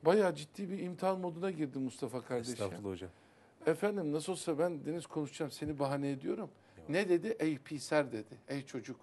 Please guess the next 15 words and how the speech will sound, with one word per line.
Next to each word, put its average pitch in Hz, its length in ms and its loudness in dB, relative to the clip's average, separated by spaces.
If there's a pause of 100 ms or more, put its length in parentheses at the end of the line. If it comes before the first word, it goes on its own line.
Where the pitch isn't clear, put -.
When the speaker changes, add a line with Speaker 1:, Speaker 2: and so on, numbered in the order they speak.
(200)
Speaker 2:
Eyvallah. 80 320 -8
Speaker 1:
ey 135 140 -2
genç, 127 380 -6
ey 156 160 4
yavrucuğum. 131 560 2 (1600)
Ne 214 80 4
zamana 143 360 2
kadar 120 440 -4
dünya 123 460 0
kaydıyla 113 640 -2 (480)
altın 143 380 4
gümüş 123 280 -6
toplamak 123 640 -6
heva 127 320 4
hevesiyle 117 600 -4